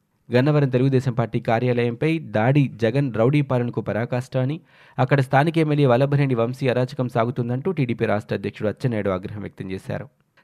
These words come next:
తెలుగుదేశం పార్టీపై జగన్మోహన్ రెడ్డి చేయిస్తున్న ఒక్కొక్క దాడి వైకాపాకి సమాధి కట్టే ఒక్కో ఇటుకగా లెక్కంటూ టీడీపీ కార్యాలయంపై వైకాపా గూండాలు దాడి చేసి నేతల్ని కొట్టి వాహనాలు తగలబెడుతుంటే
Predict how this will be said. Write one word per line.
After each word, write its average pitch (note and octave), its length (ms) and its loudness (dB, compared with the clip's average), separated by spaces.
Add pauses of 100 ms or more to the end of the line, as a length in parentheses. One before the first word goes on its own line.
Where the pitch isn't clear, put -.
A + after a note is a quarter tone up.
తెలుగుదేశం F3 420 6
పార్టీపై D3+ 460 0
జగన్మోహన్ C#3+ 520 4
రెడ్డి B2+ 240 2
చేయిస్తున్న A#2+ 340 0
ఒక్కొక్క A2+ 480 -2
దాడి C3+ 320 2
వైకాపాకి B2+ 640 -2
సమాధి A#2+ 420 0
కట్టే B2 280 0
ఒక్కో G#2 360 0
ఇటుకగా C3 540 -2
లెక్కంటూ G#2+ 680 -4 (280)
టీడీపీ C#3 340 4
కార్యాలయంపై A#2 720 2
వైకాపా B2+ 540 2 (180)
గూండాలు D3+ 440 4
దాడి B2 320 4
చేసి E3+ 260 -4 (160)
నేతల్ని B2+ 340 2
కొట్టి C3 360 -4
వాహనాలు B2+ 440 2
తగలబెడుతుంటే G#2+ 720 -4